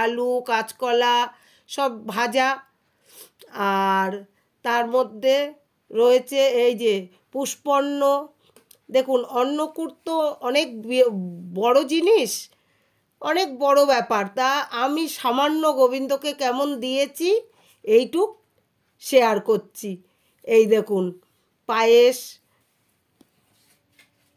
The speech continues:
কুলেখাড়া শাক, এই বললাম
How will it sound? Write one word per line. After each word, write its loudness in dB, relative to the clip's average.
কুলেখাড়া 0
শাক, 0
এই -4
বললাম 0